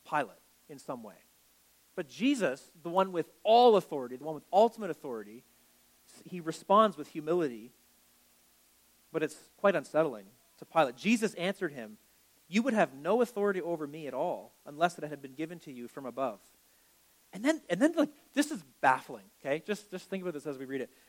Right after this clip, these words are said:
He, Jesus says, "Therefore, he who has delivered me over to you has the greater sin." Isn't that a weird thing to say? Jesus is talking to Pilate. Pilate is about to have Jesus crucified. Jesus knows this.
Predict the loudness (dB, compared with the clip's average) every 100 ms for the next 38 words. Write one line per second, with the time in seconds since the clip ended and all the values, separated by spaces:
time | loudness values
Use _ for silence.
0 | _ _ _ _ -18 -4 -2 2 4 2
1 | 4 6 6 6 4 4 0 -2 0 2
2 | 4 4 2 -2 -2 -2 -6 -8 -4 -2
3 | -2 -8 -12 -12 -12 -14 -20 _ -8 -8
4 | -8 -10 -4 -4 -4 -10 -14 -14 -16 _
5 | _ _ _ _ _ _ _ _ -4 -2
6 | 0 4 4 4 -2 -2 0 2 2 -2
7 | -18 _ 2 2 2 -4 -8 2 4 4
8 | 0 -6 -8 -20 _ -6 0 0 0 0
9 | 0 0 2 4 4 -2 4 4 4 -2
10 | -4 -4 -6 -4 -4 -8 _ _ _ _
11 | -10 -10 -10 -8 -8 -8 _ _ _ _
12 | _ _ -2 0 -2 -2 0 0 -2 -14
13 | -18